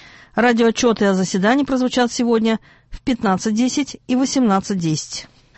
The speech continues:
В Казани с начала старта всероссийской акции "Елка желаний" заявки оставили триста детей с ограниченными возможностями здоровья,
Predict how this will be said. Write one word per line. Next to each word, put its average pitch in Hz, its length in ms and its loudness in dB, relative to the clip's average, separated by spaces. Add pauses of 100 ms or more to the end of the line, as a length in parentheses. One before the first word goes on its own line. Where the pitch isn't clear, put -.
(100)
В 196 140 -4
Казани 254 480 2
с - 80 -4
начала 240 360 2
старта 233 360 0
всероссийской 226 600 0
акции 220 320 0
"Елка 214 280 0
желаний" 208 560 2
заявки 226 460 0
оставили 240 460 2
триста 240 380 -2
детей 180 440 -2
с - 100 -10
ограниченными 233 640 0
возможностями 202 760 0
здоровья, 202 600 0